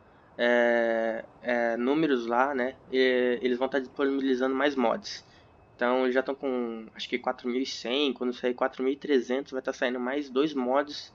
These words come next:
bem bacaninhas lá. Então convido vocês a passar lá na página do Facebook da Pesada do Farm, que vai tá aí no descritivo do vídeo. E, é, seguir eles lá pra que a gente possa tá tendo acesso a mais mods como esses aqui, tá? Galera,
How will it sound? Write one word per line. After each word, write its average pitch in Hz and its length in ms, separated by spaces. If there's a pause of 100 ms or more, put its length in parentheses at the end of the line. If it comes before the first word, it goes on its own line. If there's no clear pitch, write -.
(500)
bem 139 160
bacaninhas 135 580
lá. 120 140
Então 160 300
convido 151 340
vocês 156 320
a 156 60
passar 143 320
lá 139 100
na 135 100
página 135 300
do 127 60
Facebook 151 640
da 151 120
Pesada 123 280
do 123 120
Farm, 127 340
que - 60
vai 120 100
tá 120 140
aí 123 80
no 120 80
descritivo 120 480
do 120 100
vídeo. 117 320 (580)
E, 143 240 (680)
é, 120 960 (1080)
seguir 147 420
eles 143 240
lá 123 120
pra 139 140
que 139 80
a 139 60
gente 139 100
possa 143 300
tá 143 100
tendo 139 220
acesso 135 340
a - 20
mais 139 200
mods 127 300
como 135 200
esses 139 200
aqui, 151 220
tá? 123 220 (540)
Galera, 165 360